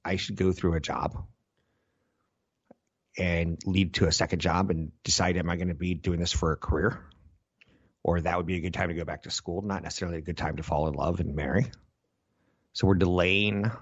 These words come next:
our marriages as we're kind of ex-, learning about ourselves. Housing prices have skyrocketed, so living in a house that your parents lived in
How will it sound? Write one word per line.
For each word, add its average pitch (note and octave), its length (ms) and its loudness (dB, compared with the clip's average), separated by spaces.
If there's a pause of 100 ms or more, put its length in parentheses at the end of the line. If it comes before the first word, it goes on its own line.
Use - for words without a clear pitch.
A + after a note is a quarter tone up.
(300)
our E2 160 -4
marriages D#2 580 -6 (1080)
as - 120 -14
we're F2 160 -2
kind F2+ 220 -2
of C#2+ 200 -4 (120)
ex-, - 180 -2 (300)
learning F#2 340 4
about D#2 240 4
ourselves. D2+ 680 0 (2500)
Housing A2+ 300 2
prices G2+ 320 -2
have E2+ 100 -8
skyrocketed, E2+ 720 -2
so E2+ 500 -4 (140)
living A2 240 4
in G2 80 2
a F2+ 80 0
house F2 320 -2
that - 100 -6
your D#2 100 -8
parents G#2 340 0
lived D#2+ 240 -6
in D#2+ 280 -4